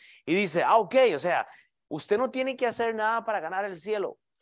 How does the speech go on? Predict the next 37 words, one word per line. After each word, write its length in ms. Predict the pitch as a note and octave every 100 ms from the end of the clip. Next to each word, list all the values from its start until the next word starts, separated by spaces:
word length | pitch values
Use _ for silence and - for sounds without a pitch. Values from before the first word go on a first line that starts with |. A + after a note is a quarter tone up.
| _ _
Usted 220 | - C#3 F3
no 160 | G#3+ F#3+
tiene 240 | G#3 G#3
que 80 | G3+
darle 180 | F#3 G3
plata 300 | G3 G3 F3+
a 20 |
la 60 |
iglesia, 420 | C#3 D3+ G3+ - G#3+
usted 160 | F3
no 100 | F3
tiene 220 | E3+ F3+
que 80 | F3
hacer 260 | D3+ F#3 F3+
obras 500 | E3 F#3 F3+ G#3+ G3+
para 180 | - C#3+
ganarse 360 | B2 C#3 D3 F#3
el 100 | E3+
favor 320 | C3+ D3 E3
de 140 | F3
Dios, 240 | D3 F#3 -
simplemente 600 | F3 D#3+ F#3+ G3 F#3+ E3+
usted 160 | E3
tiene 220 | F#3 G3
que 140 | G3 F3
poner 400 | C#3+ C#3+ E3 F3+
su 240 | - G#3
fe 400 | C#3 F3 F#3+ F3
en 180 | D#3+ C3
Cristo 560 | - G3 E3 - - F3+
Jesús". 680 | B2+ - G#3+ F3 - - - - - - -
Porque 420 | G3+ G3 F#3 E3
como 220 | E3 D#3
usted 220 | D3 G#3
está 240 | A3+ C#4+ C4
respirando 920 | C4+ - - G3+ A#3 C#4+ D4 A3+ E3+
hoy, 360 | B2+ A2 F#3+